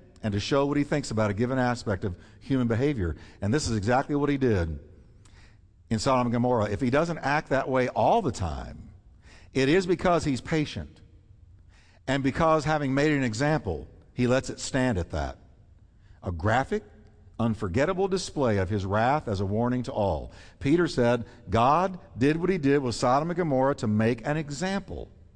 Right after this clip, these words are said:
Of what? Of what he felt about it. The destructiveness of it. The overthrow of Sodom and Gomorrah is just such an example.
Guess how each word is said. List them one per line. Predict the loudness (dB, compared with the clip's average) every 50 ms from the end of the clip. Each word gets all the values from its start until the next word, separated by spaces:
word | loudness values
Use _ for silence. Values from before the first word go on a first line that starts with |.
| -20 -20 -20 -20 -20 -20 -8 -4
Of | -2 -2 -2 -2
what? | -2 -2 -2 -2 -2 -4 -6 -10 -16 -20 -20 -20 -20 -20 -20 -20 -20 -20 -20 -20 -20 -20 -20 -20 -20 -20 -16 -8
Of | -6 -2 0
what | 0 0
he | 0 -2
felt | -4 -6 -8 -8 -8 -10
about | -10 -10 -10 -12 -12 -14
it. | -18 -20 -20 _ -20 -20 -20 -20 -20 -20 -20 -20 -20 -20 -20 -20 -20 -20 -20 -12
The | -6 -4
destructiveness | -4 -2 -4 -4 -2 -4 -4 -4 -4 -6 -6 -6 -6 -6 -6 -6
of | -6 -6 -6 -8
it. | -12 -14 -16 -20 -20 -20 -20 -20 -20 -20 -20 -20 -20 -20 -20 -20 -20 -20 -20 -20 _ _ _ _ _ _ _ _ _ _ _ _ _ _ _ _ _ _ _ _ _ _ _ _ _ _ _ _ _ _ _ _ _ _ _ _ _ _ _ _ _ _ _ _ _ _ _ _ _ _ _ _ _ _ _ -20 -20 -20 -20 -14 -6 0
The | 2 4
overthrow | 4 4 2 2 0 2 4 4 4
of | 2 2
Sodom | 2 4 4 4 4
and | 2 0
Gomorrah | 0 2 2 4 4 4 4
is | 2 2
just | 0 0 0 0 0
such | 0 -2 -2 -2
an | -4 -6
example. | -4 -2 0 0 0 -2 -4 -6 -14